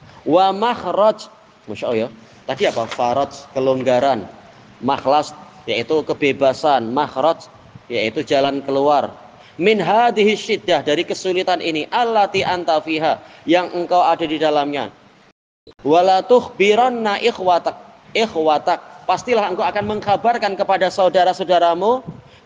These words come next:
bisoni ihim hadha, dengan perbuatan mereka ini. Fi halin anta fiha aziz, dalam situasi di mana engkau adalah mulia nantinya. Wahum muhtajuna ilaik, dalam keadaan mereka berhajat kepadamu.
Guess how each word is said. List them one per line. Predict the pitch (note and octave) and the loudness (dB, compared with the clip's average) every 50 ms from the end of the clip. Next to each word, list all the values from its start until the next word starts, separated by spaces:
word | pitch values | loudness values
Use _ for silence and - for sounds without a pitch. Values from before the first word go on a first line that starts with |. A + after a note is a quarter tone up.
| - F3+ | -2 0
bisoni | G#3 G#3 - - G3+ G3 G3 G#3+ B3 C4+ - A3 A3 G#3 | 0 0 2 2 2 2 2 2 0 0 0 0 0 2
ihim | F3+ F#3 F3+ F3 E3 | 2 2 2 0 0
hadha, | E3+ E3 D#3 D3+ D3 C#3 | 0 0 0 0 0 0
dengan | C3 D3+ D3 E3+ F3+ F#3+ F#3+ | -2 -2 -4 -6 -4 -2 -2
perbuatan | F#3+ F3 C3+ E3 E3+ E3+ D#3+ D#3+ E3+ F3 E3+ | -2 -2 0 2 2 2 2 2 0 -2 -2
mereka | D#3+ D#3+ D#3+ D3+ - D#3 D3 C3+ | 0 0 -2 -2 0 -2 -2 0
ini. | D3+ D3+ D3 A#2 - - - - - - - - - | 0 -2 -2 -4 -8 -12 -20 -20 -20 -20 -20 -20 -20
Fi | - - - G#3 G#3 G3 F#3+ | -6 -2 2 2 2 2 2
halin | - - A3+ A#3 A3+ G#3+ G3+ G3 G3 A3+ B3 B3+ A#3 - | 0 -2 -2 0 2 2 2 2 2 0 0 -2 -4 -6
anta | G3+ G#3 G3+ G3 G3 F3+ E3+ | -6 -6 -4 -2 0 0 0
fiha | - A3 A3+ G#3 F#3 F#3 F#3 F#3 - | -2 -2 -2 0 2 2 0 0 0
aziz, | F3 E3+ C#3+ B2 D#3 D3+ B2 - - - - - _ | -2 -4 -4 -4 -4 -6 -6 -8 -14 -20 -20 -10 _
dalam | - E3 F#3 G3 G3+ | 0 0 2 0 0
situasi | - - A3 - G#3+ A3 A#3+ B3 A#3 A3+ A3 G#3+ G3+ | -4 -6 -6 -4 -2 0 0 0 0 -2 -4 -8 -6
di | - G3 F#3+ | -4 -4 -4
mana | F#3+ F#3+ F#3+ G3 G#3+ A#3 A3+ - | -2 -4 -2 -2 -2 -4 -4 -4
engkau | F#3+ G3 G3 F3 - A3+ | -6 -6 -6 -2 0 0
adalah | F#3+ G3+ F#3 G3+ G#3 G#3 G3 | 2 2 2 2 0 0 2
mulia | G#3 A#3 A3+ G#3+ G3+ E3+ C#3 A2+ | 4 2 4 4 2 2 2 0
nantinya. | A2+ B2 B2+ A#2+ C3+ C3 A#2+ G2+ F#2 - - - - - - - | -2 -4 -6 -4 -4 -6 -6 -6 -8 -12 -16 -14 -12 -10 -4 0
Wahum | - E3 F3+ E3+ C#3 G3+ A#3+ A3+ F#3+ D#3+ - | 4 4 4 4 4 2 2 2 0 -6 -4
muhtajuna | D#3+ F#3 F#3+ F3 - - F#3+ F#3+ F#3 F3 - - A#3 B3 A#3+ A3+ G#3 G3 F3+ - | -2 0 0 0 0 2 2 2 2 0 -2 -4 -4 -2 -2 -2 -2 -2 -2 -2
ilaik, | F3 F3 E3+ E3 E3 F3 F3 - - - - - | -2 -2 0 2 2 0 0 -2 -6 -10 -8 -4
dalam | - D#3+ F3 F3+ E3+ | -2 -2 -2 -2 -2
keadaan | F#3 A#2+ F3 F3 F#3 D#3+ F#3 | -2 -2 0 0 0 -2 -2
mereka | F#3 F#3 F3+ F3+ F#3 - | -2 -4 -4 -4 -4 -4
berhajat | - E3+ E3 D3+ F3 F3 - - F3 E3 - | -2 -2 0 2 0 0 0 0 -2 -2 -2
kepadamu. | - E3+ B2+ E3 D#3+ D#3 E3+ E3+ E3+ F3 E3 C#3+ | -4 -4 -2 -2 0 0 0 0 0 0 -2 -4